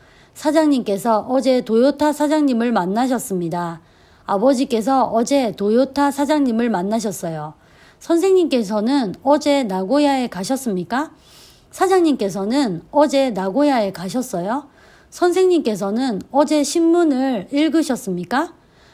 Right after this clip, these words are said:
사장님께서는 어제 신문을 읽으셨어요? 사장님께서 지난주에는 몸이 괜찮으셨습니다.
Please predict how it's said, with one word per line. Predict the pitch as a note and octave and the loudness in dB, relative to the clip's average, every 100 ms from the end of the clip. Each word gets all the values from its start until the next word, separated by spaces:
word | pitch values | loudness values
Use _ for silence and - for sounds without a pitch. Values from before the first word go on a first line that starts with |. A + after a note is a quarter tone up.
| _ | _
사장님께서는 | - F4 F4 F4 D4 A#3+ G#3 G#3 G3 B3 A#3+ - | -6 0 2 4 2 0 -2 -2 -2 -2 -2 -2
어제 | B3 C4 C4+ B3+ G3 | -2 2 2 0 -4
신문을 | F3 - E4 E4+ D#4 C4 - | -4 0 2 4 4 2 2
읽으셨어요? | D4 E4 D#4+ G3 - E3 A3+ E4 - _ _ _ _ _ _ - | 2 2 0 -2 -6 -2 -2 -2 -8 _ _ _ _ _ _ -10
사장님께서 | - E4+ F4+ D#4+ C4+ G#3+ A3+ B3 | -2 2 4 2 2 0 0 0
지난주에는 | - A#3 C4 D4+ C4 A#3+ G#3+ C4 A#3+ | 0 0 2 2 2 0 2 2 0
몸이 | F#3+ A3 C4+ | 2 2 2
괜찮으셨습니다. | C4+ G#3 F#3 A3 A#3 B3 C4+ B3 F#3 E3+ D#3 D3+ | 2 -2 -2 -2 0 0 -2 -2 -6 -6 -8 -12